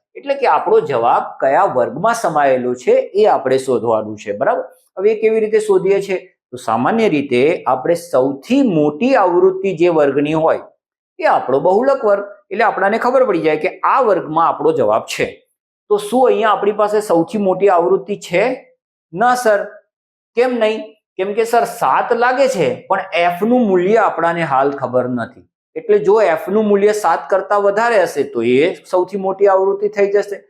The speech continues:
અને એફ નું મૂલ્ય સાત કરતાં ઓછું હશે તો એ સૌથી મોટી આવૃત્તિ ખબ-, અ, બની જશે.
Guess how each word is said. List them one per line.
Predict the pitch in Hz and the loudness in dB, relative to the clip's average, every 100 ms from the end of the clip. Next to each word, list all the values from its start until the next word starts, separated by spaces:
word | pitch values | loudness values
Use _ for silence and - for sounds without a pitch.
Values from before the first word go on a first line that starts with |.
| _ _ | _ _
અને | 254 | -6
એફ | 269 254 247 | -2 0 0
નું | 262 | 0
મૂલ્ય | 233 220 233 | 2 2 0
સાત | 233 220 226 | 0 -2 -2
કરતાં | 214 214 240 | -4 0 2
ઓછું | 247 285 294 254 | 2 2 0 2
હશે | 175 170 | 2 -2
તો | - _ _ 294 | -10 _ _ -4
એ | 320 | -4
સૌથી | 339 233 208 208 | 0 2 2 2
મોટી | 185 170 170 | 0 2 2
આવૃત્તિ | 147 147 147 139 | 2 -2 -6 -6
ખબ-, | 139 139 | -6 -2
અ, | 131 127 127 | 0 0 0
બની | 135 120 | -2 -4
જશે. | 117 - 110 | -6 -10 -20